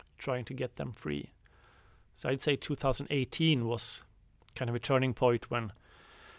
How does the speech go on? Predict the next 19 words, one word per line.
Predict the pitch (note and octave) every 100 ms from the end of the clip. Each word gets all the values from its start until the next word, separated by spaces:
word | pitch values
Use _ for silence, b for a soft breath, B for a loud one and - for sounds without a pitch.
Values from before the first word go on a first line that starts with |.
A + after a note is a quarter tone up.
| b
Ethiopia | - D3 C3+ C3+ A#2+
changed, | - C#3 D3 C#3+ - A#2
and | A#2
all | B2+ B2+ B2
the | A#2+
pressure | - C3 B2 - C3
from | - B2+ A#2
the | A#2
democracy | A#2+ B2 - B2 B2+
movement | B2+ B2 B2 B2 A#2
and | B2 A#2+
from | - A#2+
oppositional | B2+ - - - C3
groups | B2+ C3 C3 -
finally | - B2+ B2+ B2+ A#2+
led | A#2+ B2 B2+ -
to | C3
that, | A#2+ - - - _ _ - -
uh, | B2 A#2+ A#2 A#2